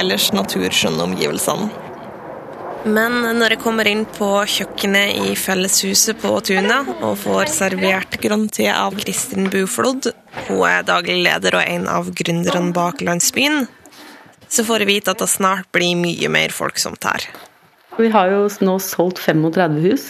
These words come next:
Speaker 2: av femogførti, og det har vi gjort i løpet av, ja, det er vel et par-tre måneder. Så er det sånn at den visjonen til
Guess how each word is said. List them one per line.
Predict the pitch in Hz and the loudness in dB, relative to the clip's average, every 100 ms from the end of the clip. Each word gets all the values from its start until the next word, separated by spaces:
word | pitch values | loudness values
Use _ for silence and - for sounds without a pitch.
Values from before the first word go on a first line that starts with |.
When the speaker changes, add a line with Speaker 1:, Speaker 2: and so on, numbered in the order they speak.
| - | 2
Speaker 2:
av | 170 170 175 175 175 170 | 4 4 0 0 -2 0
femogførti, | 165 160 170 160 254 285 - - - - - - - - | 2 2 2 0 -2 -2 -6 -20 -20 -20 -18 -20 -14 -4
og | 175 | 0
det | 170 165 | 2 4
har | 170 165 170 | 4 2 2
vi | 180 | 2
gjort | 165 160 - - | 2 -2 -4 0
i | 170 170 170 165 | 2 4 2 2
løpet | 151 156 - | 0 -2 0
av, | 160 160 160 160 160 - - _ _ - - - _ - | 2 2 2 0 -2 -8 -20 _ _ -20 -20 -20 _ -2
ja, | 85 | 0
det | - 170 | 2 2
er | 156 | 2
vel | 175 | 0
et | - | 0
par-tre | 160 - 165 | 0 2 2
måneder. | 165 151 - 277 - - _ _ _ _ | 2 0 0 -2 -2 -12 _ _ _ _
Så | - 202 | 0 2
er | 196 165 170 | 4 2 0
det | 180 | 0
sånn | 160 | 0
at | 165 165 180 175 | 0 0 -2 2
den | 165 160 170 170 170 | 2 2 2 0 0
visjonen | 190 - 151 151 170 175 - _ | 0 0 0 2 0 -2 -8 _
til | - | -4